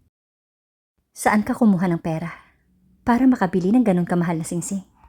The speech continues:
Mabilis na nag-isip si Tyson sa isang posibleng dahilan. "Actually,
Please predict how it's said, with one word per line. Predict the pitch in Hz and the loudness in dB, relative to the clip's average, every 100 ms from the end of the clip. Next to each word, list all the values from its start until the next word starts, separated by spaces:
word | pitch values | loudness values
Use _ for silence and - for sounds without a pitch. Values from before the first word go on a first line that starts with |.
| _ _ _ _ _ _ _ _ _ _ _ _ _ _ _ _ - 233 | _ _ _ _ _ _ _ _ _ _ _ _ _ _ _ _ -2 0
Mabilis | 220 214 202 - | 2 2 0 2
na | 247 | 2
nag-isip | 214 202 208 | 2 -2 -6
si | - 208 | -8 -4
Tyson | 180 - 170 175 _ _ _ _ | -4 -4 -8 -10 _ _ _ _
sa | - - | -4 0
isang | 214 214 214 | 0 0 -2
posibleng | 240 214 185 180 175 | -2 -4 -2 -2 0
dahilan. | 165 156 196 _ _ _ _ _ _ _ _ _ _ _ _ _ _ - | -2 -4 -6 _ _ _ _ _ _ _ _ _ _ _ _ _ _ -8
"Actually, | 214 - - 180 175 | -6 -6 -8 -8 -8